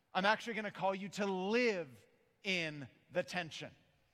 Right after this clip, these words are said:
As I was thinking about this this week, I was reminded there was an old comic strip in the newspaper. Remember those? Artifacts from a bygone era,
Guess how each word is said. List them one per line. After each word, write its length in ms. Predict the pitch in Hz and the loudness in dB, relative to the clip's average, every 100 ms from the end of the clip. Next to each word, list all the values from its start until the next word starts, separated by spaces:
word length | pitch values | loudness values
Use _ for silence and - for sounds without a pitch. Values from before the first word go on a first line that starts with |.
| _ _ _ _ _ _ | _ _ _ _ _ _
As 140 | - 175 | -4 2
I 80 | 185 | 2
was 100 | - | 2
thinking 220 | 214 202 | -2 2
about 220 | 190 175 | 2 2
this 140 | 170 | -2
this 220 | - 175 156 | -10 -10 -4
week, 220 | 180 180 | 0 2
I 60 | |
was 160 | 170 151 | 0 0
reminded 360 | 165 170 175 160 | 0 0 0 -6
there 80 | |
was 140 | 160 156 | -8 -6
an 100 | 165 | -2
old 260 | 160 165 127 - _ | 0 -2 -4 -16 _
comic 360 | - 160 165 165 | -4 -2 -2 -6
strip 240 | - 165 | -6 -6
in 80 | 156 | -6
the 60 | 139 | -8
newspaper. 580 | 151 147 151 147 160 135 | -8 -6 -6 -6 -12 -12
Remember 260 | 135 139 131 | -8 -6 -4
those? 240 | 123 127 - - _ - _ _ _ _ _ _ _ _ _ _ _ _ _ | -4 -6 -14 -20 _ -20 _ _ _ _ _ _ _ _ _ _ _ _ _
Artifacts 540 | 175 165 165 165 156 - | 0 2 2 0 0 -4
from 160 | 151 | -8
a 40 | 147 | -4
bygone 520 | 151 147 143 139 139 | -2 -2 -4 -6 -6
era, 320 | 127 123 123 | -6 -6 -8